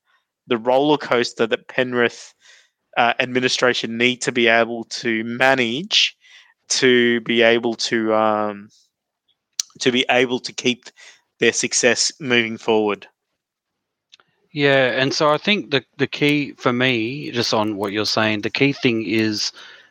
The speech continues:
Speaker 2: that Gus has established, you know, uh, there's a couple of reasons why, like, what's the difference then in the situation you've just put forward in the near future?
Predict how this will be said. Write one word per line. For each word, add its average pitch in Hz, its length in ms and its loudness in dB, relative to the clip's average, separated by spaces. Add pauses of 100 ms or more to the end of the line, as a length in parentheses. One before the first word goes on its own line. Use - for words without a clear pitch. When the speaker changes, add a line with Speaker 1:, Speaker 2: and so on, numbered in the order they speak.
(160)
Speaker 2:
that 113 180 0 (120)
Gus 123 420 2
has - 480 0
established, 107 800 -2 (560)
you 127 80 -4
know, 107 280 0 (460)
uh, 113 380 2 (340)
there's 127 220 0
a 139 60 0
couple 190 340 0
of 139 120 0
reasons 123 540 0
why, 107 720 0
like, 123 180 -2 (220)
what's 139 320 -2
the 190 120 0
difference 127 440 -2
then 113 220 0
in 113 140 -2
the 120 60 2
situation 127 640 0
you've 110 180 -2
just 110 240 -6
put - 180 -6
forward 104 360 -2
in 101 120 -2
the 104 220 -4
near 113 100 2
future? 107 640 -4